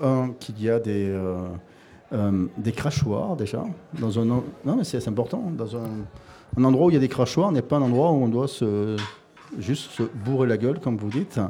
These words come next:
On a, euh, on a de l'eau un peu partout, on a des conférences. Si on boit trop, on ne pourra pas les écouter. Euh, on a du, des, des films à voir, des projections à voir,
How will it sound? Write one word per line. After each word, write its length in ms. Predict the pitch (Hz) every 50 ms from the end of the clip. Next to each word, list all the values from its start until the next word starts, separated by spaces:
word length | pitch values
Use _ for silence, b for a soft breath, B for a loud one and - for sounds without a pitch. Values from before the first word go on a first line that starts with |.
| - B B B B B B B B B
On 180 | 143 127 127 127
a, 340 | 135 135 143 143 143 139 -
euh, 440 | 123 117 113 110 110 110 110 107 107 - 107 117
on 120 | 123 117 123
a 60 | 120
de 120 | 117 120
l'eau 320 | 120 127 170 196 190 175 151
un 60 | 127
peu 120 | 120 139
partout, 640 | - - 113 - - - - 123 135 165 190 196 196
on 140 | 160 123 117
a 60 | 110
des 100 | 107 104
conférences. 840 | - - 185 190 - 147 127 113 113 131 160 185 - - - - - 160
Si 160 | - - 123
on 60 | 113
boit 200 | 113 110 113 113
trop, 220 | - - - 139
on 60 | 131 110
ne 40 |
pourra 200 | 101 - 92 92
pas 120 | 92 - 139
les 160 | 147 131 120
écouter. 440 | 117 120 - - - - 110 - 185 180 b b b b b b b b b -
Euh, 220 | 110 104 104 101 -
on 200 | 113 117 117 117
a 380 | 123 123 127 127 123 127 120 110
du, 680 | 104 98 104 104 107 104 104 101 101 104 101 101 101 101
des, 160 | 101 110 110
des 160 | 101 101 110
films 380 | 104 - - - 196 190 156 139
à 40 | 120
voir, 380 | 101 101 104 107 107 113 123
des 80 | 117 98
projections 520 | - - - 147 143 175 - - - 127
à 60 | 123
voir, 400 | 110 113 120 131 139 143 147 -